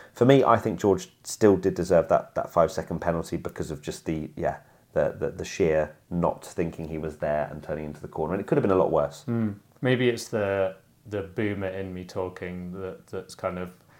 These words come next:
Speaker 2: always, w-, one thing I, I love in Formula One is when people make a move in a different corner. You know,
Speaker 1: Like
Speaker 2: Fernan-,
Speaker 1: Ocon
Speaker 2: Fer-,
Speaker 1: as well, that,
Speaker 2: yeah,
Speaker 1: that Ocon
Speaker 2: Ocon.
Speaker 1: move.
Speaker 2: That, that
Speaker 1: Ooh!
Speaker 2: move was amazing.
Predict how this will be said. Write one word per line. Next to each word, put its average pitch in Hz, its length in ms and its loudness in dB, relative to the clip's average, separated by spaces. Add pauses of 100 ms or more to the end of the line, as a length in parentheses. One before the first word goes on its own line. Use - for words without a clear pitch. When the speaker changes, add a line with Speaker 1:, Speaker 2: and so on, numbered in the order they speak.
(640)
Speaker 2:
always, 110 880 0 (200)
w-, - 520 -4
one 156 260 8
thing 143 160 4
I, 117 180 6 (140)
I 110 600 4
love 110 540 2
in 101 200 -4
Formula 101 340 -2
One 95 420 2 (420)
is 104 220 -2
when 98 360 2 (120)
people 110 240 0
make 101 440 -2
a 113 60 -2
move 98 600 -4 (540)
in 101 140 0
a 95 100 0
different 92 640 -4
corner. 90 420 -6 (280)
You 117 60 -6
know, 92 200 -6
Speaker 1:
Like 98 140 6
Speaker 2:
Fernan-, 123 280 12
Speaker 1:
Ocon 95 260 4
Speaker 2:
Fer-, 90 60 2
Speaker 1:
as 87 100 0
well, 95 300 8
that, 95 100 6
Speaker 2:
yeah, 135 120 8
Speaker 1:
that - 80 4
Ocon 139 160 8
Speaker 2:
Ocon. 107 180 6
Speaker 1:
move. 90 100 0
Speaker 2:
That, 123 200 4 (160)
that 120 120 12
Speaker 1:
Ooh! - 120 12
Speaker 2:
move 131 160 6
was 120 120 0
amazing. 110 600 2